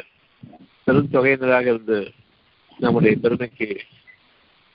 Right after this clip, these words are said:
வலு சேர்க்கிறவர்களாகவும் இருந்த போதிலும், மனசுக்கு ஒரு கஷ்டம் வந்துருச்சுன்னு சொன்னா இவங்க யாருமே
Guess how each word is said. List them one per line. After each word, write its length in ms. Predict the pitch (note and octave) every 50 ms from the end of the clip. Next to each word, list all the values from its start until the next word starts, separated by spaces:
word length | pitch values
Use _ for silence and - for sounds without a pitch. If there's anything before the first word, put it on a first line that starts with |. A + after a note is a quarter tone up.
| _ _ _ _ _ _ _ _ _ _ _ _ _ _ _ _ _ _ _ _ _ _ _ _ _ _ _ _ _ _ _ _ _ _ _ _ _ _ _ _ _ _ _ _ _ _
வலு 260 | A#2 A#2+ B2 C#3 D3+ D#3 D3+
சேர்க்கிறவர்களாகவும் 1080 | - C3+ A#2+ A2 - A#2 G#2+ G#2 G2+ F#2+ F#2+ F#2 F#2 F#2+ F#2 F#2+ F2+ - A2+ B2 C3 - - _ _ _ _ _ _ _ _ _ _ _ _ _ _ _ _ _ _ _ _ _ _ _ _ _ _ _ _ _ _ _ _ _ _ _ _ _ - - - -
இருந்த 320 | C3+ B2+ C3+ C3+ C3 C#3 C3+
போதிலும், 460 | B2+ B2+ C3 B2+ B2+ B2+ C#3 E3+ E3+ C#3
மனசுக்கு 640 | A2+ A2 A2 B2 C#3 B2 - D3+ C3+ - _ - F3+ E3+
ஒரு 220 | D3+ B2 A#2 A2 G#2+ G#2 G2+ G2+ -
கஷ்டம் 440 | - A#2+ A#2 - - - D#3 C#3 B2
வந்துருச்சுன்னு 460 | A#2 A2+ A#2 A#2 - - A#2 A2+ -
சொன்னா 320 | - G#2+ F#2+ F#2+ G2 G2 G#2+ A#2+ B2 A2+ - - - _ _ _ _ _ _ _ _ _ _ _ _ _ _ _ _ _ _ _ _ _ _ _ _
இவங்க 200 | B2 A#2 A2 A2+ G#2
யாருமே 460 | G#2 G#2 A2 A#2 A#2+ A#2+ A#2 A#2+